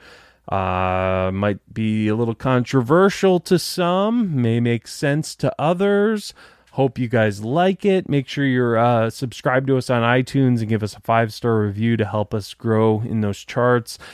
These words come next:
Our, uh, numbers for audio,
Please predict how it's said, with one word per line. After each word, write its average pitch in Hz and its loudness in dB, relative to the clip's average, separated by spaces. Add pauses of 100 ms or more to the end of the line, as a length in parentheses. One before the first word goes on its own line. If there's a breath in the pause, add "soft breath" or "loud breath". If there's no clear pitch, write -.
(300 loud breath)
Our, 95 2
uh, 98 4
numbers 123 2
for 101 0 (560 soft breath)
audio, 151 0